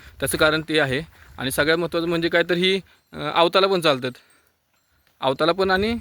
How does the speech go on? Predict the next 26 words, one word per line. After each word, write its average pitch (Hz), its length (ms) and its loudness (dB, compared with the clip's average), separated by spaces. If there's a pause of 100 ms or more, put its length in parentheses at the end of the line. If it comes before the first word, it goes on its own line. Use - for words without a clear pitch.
(500)
म्हणजे 151 120 -2
दोन्ही 185 240 2
गोष्टींसाठी 208 440 -2
त्याचा 208 180 2
उपयोग 180 340 2
होतो. 123 260 -4 (300)
म्हणून 175 380 0 (480)
ही 160 120 0
खोंड 175 240 2
देखील, 185 340 0
बैल 170 280 2
देखील 185 200 0
वाचला 160 240 2
पाहिजे. 147 320 0 (300)
इंग्रज 151 260 0
ज्यावेळेस 175 260 2
भारतात 170 280 -2
आले, 151 200 2
त्यावेळेस - 560 -6
त्यांनी 165 200 0
पहिल्यांदा 175 360 2
काय 202 140 2
केलं, 170 240 2 (920)
तर 160 60 -4
त्यांनी 170 320 2
पहिल्यांदा 196 720 2